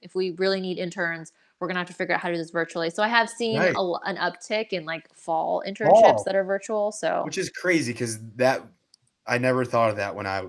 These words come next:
Speaker 2: that was never a thing. That,
Speaker 1: Yeah.
Speaker 2: 'cause there wasn't that, that virtual aspect wasn't really established or wasn't in, really a need, but now they're saying, "Well, now we have this academy started that's online for summer. Let's roll it over.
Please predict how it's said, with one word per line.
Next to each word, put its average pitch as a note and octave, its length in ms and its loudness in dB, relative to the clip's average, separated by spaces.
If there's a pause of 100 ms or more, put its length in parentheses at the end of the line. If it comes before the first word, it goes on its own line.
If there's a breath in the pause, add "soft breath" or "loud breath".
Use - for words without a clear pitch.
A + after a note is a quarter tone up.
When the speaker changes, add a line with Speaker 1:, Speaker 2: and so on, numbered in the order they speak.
(100)
Speaker 2:
that A2+ 180 2
was A#2+ 140 -2
never B2 200 4
a A2 60 2
thing. G3 260 0 (300)
That, A2 240 -6 (140)
Speaker 1:
Yeah. F3+ 200 2
Speaker 2:
'cause G2+ 100 -6
there A2+ 120 -4
wasn't A#2+ 340 -2
that, A2 100 -12
that A2+ 220 -2
virtual A2+ 360 -2
aspect G#2+ 460 -4
wasn't G#2 280 -6
really G#2 160 -8
established G#2 640 -6
or G2 240 -8
wasn't F#2+ 320 -10
in, F2+ 200 -16
really F#2+ 260 -10
a F2 40 -20
need, A#2 320 -4
but A2 100 -8
now C3+ 220 -2
they're C3 140 -6
saying, G#2+ 400 -8 (520 soft breath)
"Well, A2 220 0
now A2 400 -4
we G#2+ 140 -6
have A2+ 340 -2
this G#2+ 240 -8
academy G#2 760 -4 (440)
started F#2 560 -6 (220)
that's F#2 180 -14
online F#2 420 -8
for F#2 120 -14
summer. A2+ 400 -4
Let's G#2+ 200 -6
roll A#2 300 2
it A#2+ 80 4
over. B2+ 340 0